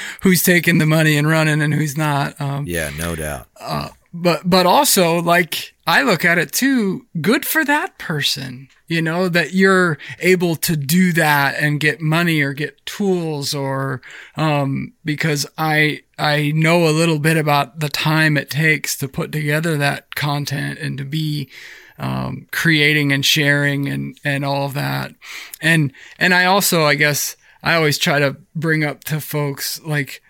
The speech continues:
Speaker 1: the value that you're getting out of it, even if you completely disagree with it, right? <laughs> Like,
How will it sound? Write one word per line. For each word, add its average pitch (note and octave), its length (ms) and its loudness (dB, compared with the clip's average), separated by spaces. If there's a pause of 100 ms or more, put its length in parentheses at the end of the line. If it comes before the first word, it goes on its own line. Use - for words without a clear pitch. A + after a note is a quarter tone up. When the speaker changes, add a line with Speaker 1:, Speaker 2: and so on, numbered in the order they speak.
Speaker 1:
the E3 100 0
value E3 540 2
that C#3+ 160 0
you're D3+ 180 -2
getting D3 340 0
out C#3+ 280 -2
of C#3+ 100 -4
it, D3+ 300 -4
even F3 280 2
if D#3 160 -2
you D3+ 100 0
completely D#3 600 -4
disagree C#3 600 -2
with C3 240 -4
it, C3 160 -12 (280)
right? C#3 420 -2
<laughs> - 20 -6
Like, D3 360 -4